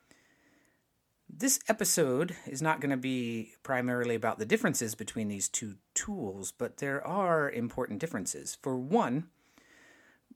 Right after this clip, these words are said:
Bard is capable of accessing real-time data from the internet, whereas Chat G P T, at least the version that I'm using, was trained on static data sets.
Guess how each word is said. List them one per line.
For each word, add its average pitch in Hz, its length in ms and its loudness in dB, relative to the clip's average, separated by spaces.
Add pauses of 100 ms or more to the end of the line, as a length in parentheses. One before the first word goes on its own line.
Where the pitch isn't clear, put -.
Bard 160 400 6
is 143 160 0
capable 139 560 -6
of 165 80 -6
accessing 120 720 -4
real-time 131 640 0
data 107 300 -2
from 110 220 -4
the 107 100 -4
internet, 113 480 0
whereas 107 720 -2 (240)
Chat 113 260 -4
G 110 180 -6
P 107 140 -10
T, 127 260 -8
at 113 100 -6
least 110 180 -6
the 110 40 -6
version 107 420 -6
that 98 120 -8
I'm 117 300 -4 (160)
using, 98 420 -10
was 92 180 -6
trained 104 380 -4
on 95 140 -6
static 139 480 0 (180)
data 175 240 -10
sets. - 480 -10